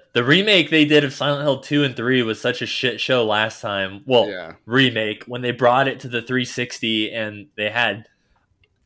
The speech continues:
Speaker 1: terrible issues with, like, audio not working, like, the fog causing, like, clipping, like, the frame rate was atrocious. Like, it was worse than the P S two versions of the game, so.
Speaker 2: It's like,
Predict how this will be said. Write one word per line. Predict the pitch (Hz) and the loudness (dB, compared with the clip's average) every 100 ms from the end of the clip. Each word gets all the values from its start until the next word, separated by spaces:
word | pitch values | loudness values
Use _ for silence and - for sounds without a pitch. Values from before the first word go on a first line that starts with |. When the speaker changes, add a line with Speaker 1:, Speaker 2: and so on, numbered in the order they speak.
| _ _ _ _ _ | _ _ _ _ _
Speaker 1:
terrible | - 170 180 165 143 | -2 6 8 8 6
issues | 131 131 135 117 | 4 2 0 0
with, | 120 117 | -2 0
like, | 117 - - | 0 0 -2
audio | 127 127 131 131 | 2 4 4 4
not | 127 123 135 | 2 0 0
working, | 127 120 127 127 123 123 - _ - | -2 0 0 2 0 -4 -14 _ -2
like, | 117 | 0
the | - | 0
fog | 113 127 127 127 127 127 127 147 _ | -2 2 4 6 6 4 0 -6 _
causing, | - 127 127 127 | -2 0 0 -4
like, | 120 113 | -6 -8
clipping, | - - 160 151 139 | -12 -2 0 2 0
like, | 127 | 0
the | 127 | -4
frame | - 131 131 131 | -2 2 2 2
rate | 127 127 131 | 0 0 -2
was | 131 | -2
atrocious. | 120 - - 123 127 131 123 | -2 -4 0 0 2 0 0
Like, | 117 | 0
it | 117 | -2
was | 127 113 | -4 -4
worse | 107 120 127 | 2 2 2
than | 135 127 | -4 -14
the | 113 | -10
P | 123 | -6
S | 113 - | -6 -4
two | 123 110 | -8 -4
versions | 104 98 104 101 | -2 -2 -6 -6
of | 95 | -6
the | 95 | -2
game, | 101 101 92 92 | 0 0 -2 -8
so. | 101 - 90 90 98 120 _ - - _ _ _ _ _ _ _ _ | -12 -6 -4 -4 -8 -12 _ -20 -20 _ _ _ _ _ _ _ _
Speaker 2:
It's | - 135 | -10 -6
like, | 160 151 | -4 -4